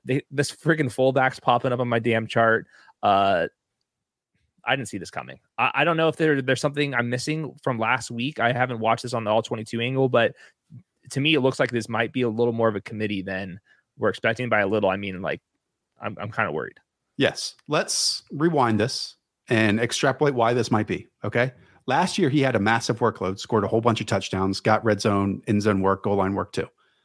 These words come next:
Speaker 2: Um, that was when literally this coaching staff could not trust a single other player,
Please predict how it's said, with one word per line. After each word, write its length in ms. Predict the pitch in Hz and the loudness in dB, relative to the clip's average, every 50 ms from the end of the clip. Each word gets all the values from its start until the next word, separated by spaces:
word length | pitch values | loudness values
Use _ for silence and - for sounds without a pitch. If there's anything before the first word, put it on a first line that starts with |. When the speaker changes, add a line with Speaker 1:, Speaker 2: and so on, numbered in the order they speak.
| _ _ _ | _ _ _
Speaker 2:
Um, 360 | 101 98 95 95 92 92 110 - - - | -2 0 0 0 -2 -4 -8 -10 -6 -2
that 200 | 120 143 - 170 | -2 0 0 0
was 140 | 156 123 | -2 0
when 340 | 123 123 117 101 101 120 147 - _ _ _ _ _ _ | 2 0 2 2 0 -2 -6 -8 _ _ _ _ _ _
literally 760 | - 98 104 117 135 170 180 175 139 120 98 92 85 85 107 - _ _ | -10 -6 -2 2 2 4 6 6 4 4 2 0 -2 -4 -6 -10 _ _
this 160 | _ 117 - - | _ -6 -2 0
coaching 280 | - 139 131 - 117 | 0 0 2 0 -2
staff 300 | 107 - 117 113 113 - | 0 2 0 0 0 0
could 160 | - 143 139 | -2 0 0
not 220 | 123 131 135 131 - | 2 0 0 0 -2
trust 340 | - - 131 123 - - - | -2 0 0 0 0 -2 -4
a 80 | 120 107 | -4 -2
single 680 | - - - - 127 127 127 127 123 131 123 120 - _ _ - | -2 -2 0 2 2 4 4 4 4 2 2 0 -4 _ _ 0
other 440 | 113 113 104 113 104 101 95 - - _ _ - | 0 2 4 4 2 2 2 -2 -6 _ _ -4
player, 400 | - 135 135 110 78 73 - | 0 0 0 0 -2 -4 -8